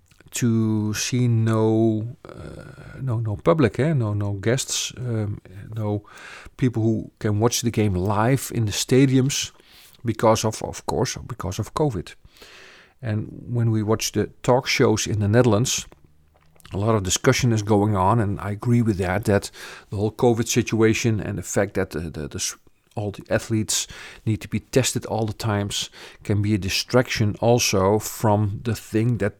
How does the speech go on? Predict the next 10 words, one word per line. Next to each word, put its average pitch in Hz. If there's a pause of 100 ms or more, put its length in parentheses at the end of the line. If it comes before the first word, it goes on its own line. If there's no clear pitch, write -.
(160)
they 107
are 104
really 107
there 98
to 113
do, 127
which 73
is -
actually 101
perform 113